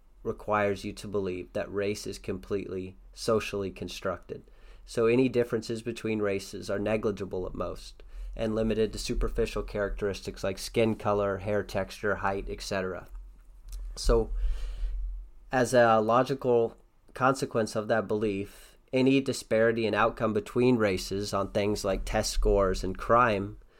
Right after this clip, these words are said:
is due entirely to envi-, environmental social factors. And so it follows that if we just change things around, whether it's government programs, education, whatever, we can elimin-, eliminate ra-,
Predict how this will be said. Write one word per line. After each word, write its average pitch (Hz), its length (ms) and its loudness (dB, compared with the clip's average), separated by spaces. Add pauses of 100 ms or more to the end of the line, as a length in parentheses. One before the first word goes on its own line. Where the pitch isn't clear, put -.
(220)
is 110 200 -4
due 107 240 2
entirely 113 680 2
to - 120 -4
envi-, 98 460 0
environmental 107 580 2
social 95 380 -4
factors. - 720 -8 (500)
And 110 160 -2
so 110 200 6
it 101 80 4
follows 113 440 4
that 110 140 2
if 101 100 -4
we 107 80 -2
just 120 320 -2 (180)
change 123 360 2
things 113 340 0
around, 98 460 0
whether 95 240 -2
it's 92 140 -6
government 101 460 -2
programs, 95 640 0
education, 95 680 -4
whatever, 92 520 0 (380)
we 113 200 -2
can 117 480 0
elimin-, 104 560 0 (180)
eliminate 107 480 2
ra-, 95 120 -2